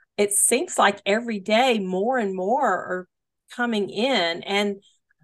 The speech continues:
to me, the patients are getting younger. I, I don't know. I, I have a lot of mixed th-,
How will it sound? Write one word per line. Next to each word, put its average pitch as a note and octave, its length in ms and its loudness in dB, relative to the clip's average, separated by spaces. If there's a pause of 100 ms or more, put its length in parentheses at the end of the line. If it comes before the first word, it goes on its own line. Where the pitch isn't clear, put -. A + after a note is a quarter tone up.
(300)
to A3 140 -4
me, A#3+ 540 0 (240)
the G3+ 80 -2
patients A#3+ 640 -4
are F3 80 -6
getting E3+ 420 -8
younger. G3+ 760 -2
I, F#3 220 -2 (220)
I A#3+ 160 0
don't G#3 220 -2
know. F3 360 0
I, A3 240 0 (1000)
I B3 100 4
have B3 160 2
a G#3 60 4
lot G#3 240 6
of G3+ 60 0
mixed A#3 440 0
th-, A3+ 120 4